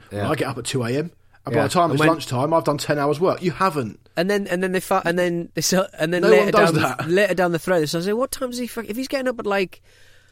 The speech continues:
Speaker 1: what was it? Was it three or something? He said four or something mad like that." And, and
Speaker 2: No, he said
Speaker 1: and
Speaker 2: two thirty,
Speaker 1: He said
Speaker 2: yeah.
Speaker 1: two thirty, right? He said, "What time?" Like, they said, "What time are you getting to bed?" And he said, "Oh, it's, it's eight thirty." You go to bed at eight thirty? <laughs> Fucking nerd.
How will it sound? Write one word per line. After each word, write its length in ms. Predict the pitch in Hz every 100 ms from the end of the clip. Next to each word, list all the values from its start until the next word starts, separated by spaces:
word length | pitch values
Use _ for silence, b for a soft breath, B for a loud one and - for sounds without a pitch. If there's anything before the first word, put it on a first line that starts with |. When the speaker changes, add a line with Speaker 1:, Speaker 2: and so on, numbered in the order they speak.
| b
Speaker 1:
what 120 | 185
was 120 | 170 117
it? 180 | - -
Was 120 | 202
it 100 | 220
three 300 | - 254 262
or 60 | 247
something? 260 | 277 277
He 120 | 269 233
said 160 | 226
four 220 | - 247
or 80 | 240
something 260 | 220 233 226
mad 120 | 226
like 100 | 226
that." 160 | 233 233 B B
And, 180 | 208 214 -
and 80 |
Speaker 2:
No, 80 | 254
he 80 | 208
said 160 | 254 196
Speaker 1:
and 80 |
Speaker 2:
two 160 | 190 247
thirty, 360 | 214 247 220 101
Speaker 1:
He 60 |
said 120 | 175
Speaker 2:
yeah. 60 | 156
Speaker 1:
two 140 | 214
thirty, 320 | 202 196 143 147
right? 180 | 147 - B
He 60 | 185
said, 160 | 226
"What 160 | 226 -
time?" 240 | 220 190 -
Like, 140 | 196
they 60 | 185
said, 260 | - 202
"What 200 | 185 196
time 320 | - - 190 180
are 40 |
you 120 | 175
getting 240 | 165 165 160
to 60 |
bed?" 220 | 151 196
And 100 | 123
he 60 | 117
said, 140 | - -
"Oh, 140 | 123
it's, 120 | 107 -
it's 240 | 131 113 -
eight 200 | 107 -
thirty." 400 | 101 98 98 - B B B
You 80 |
go 120 | 262 427
to 80 | 247
bed 120 | 277 -
at 100 | 523
eight 180 | 523 -
thirty? 600 | 226 294 - 392 123 110
<laughs> 600 | 427 - 494 - - 320
Fucking 580 | - - 185 170 143 117
nerd. 720 | 143 151 131 160 185 -